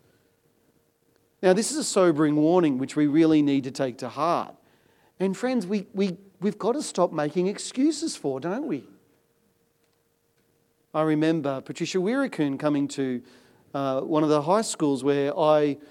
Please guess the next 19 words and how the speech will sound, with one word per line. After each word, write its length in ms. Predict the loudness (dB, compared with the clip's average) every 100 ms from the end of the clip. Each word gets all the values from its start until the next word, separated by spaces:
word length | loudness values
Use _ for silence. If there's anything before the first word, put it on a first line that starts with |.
| -20 _
was 120 | -4
teaching 360 | 0 0 0 -4
scripture, 540 | -2 -4 -2 0 2
and 120 | 2 0
she 140 | -6
challenged 540 | -6 -2 0 0 -2
the 40 | -4
girls. 460 | 4 8 8 6
This 160 | 0 -8
was 220 | -8 -10 -16 _
Strathfield 720 | -10 -2 -2 0 0 2 4
Girls 340 | 6 6 4
High 240 | 0 2 2
School, 480 | 0 -2 -2 -2 -12 _ _ _ _ _ _ _ _ _ _ _ _
one 140 | 0 2
of 80 | 6
the 140 | 6
inner 360 | 6 4 4 2
city, 600 | 0 0 2 0 -2